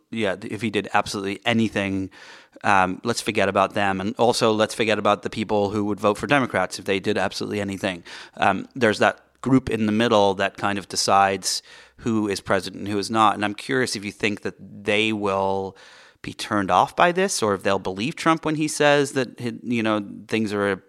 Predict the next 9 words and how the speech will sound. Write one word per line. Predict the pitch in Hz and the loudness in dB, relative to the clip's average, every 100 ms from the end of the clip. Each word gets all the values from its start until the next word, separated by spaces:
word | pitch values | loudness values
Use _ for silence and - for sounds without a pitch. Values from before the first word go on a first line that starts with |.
| - | -10
in | 101 | -2
a | |
bad | 101 101 95 - | 2 2 0 -6
state | - 101 101 - | -2 -2 -2 -8
because | 101 104 101 95 - _ _ | -6 -4 -2 -4 -10 _ _
of | 104 98 | -8 -8
the | - | -2
Democrats. | 123 135 151 139 120 - - - - - _ - | 0 0 2 0 0 -6 -10 -14 -20 -20 _ -2
Um, | 117 104 | 0 0